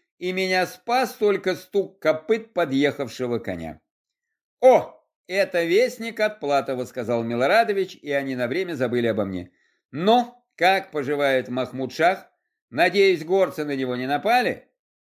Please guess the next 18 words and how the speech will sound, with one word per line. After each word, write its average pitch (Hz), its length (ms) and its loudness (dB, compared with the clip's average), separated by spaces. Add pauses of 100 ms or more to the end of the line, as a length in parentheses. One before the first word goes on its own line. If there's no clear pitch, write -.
(400)
Вестник 226 540 2
запыхался 202 760 2
от 131 120 -4
быстрой 127 420 -2
езды. 104 580 -4
Это 220 540 2
был 170 300 -2
молодой 165 440 0
казак. 107 440 -6 (580)
«Нет 233 400 2
Махмуд-шаха, 240 840 -2
ваше 147 300 -2
превосходительство», 127 880 -4
выпалил 117 540 0
он, 180 200 2
тяжело 135 380 -2
дыша. 113 440 -4 (580)
«Уехал, 220 840 2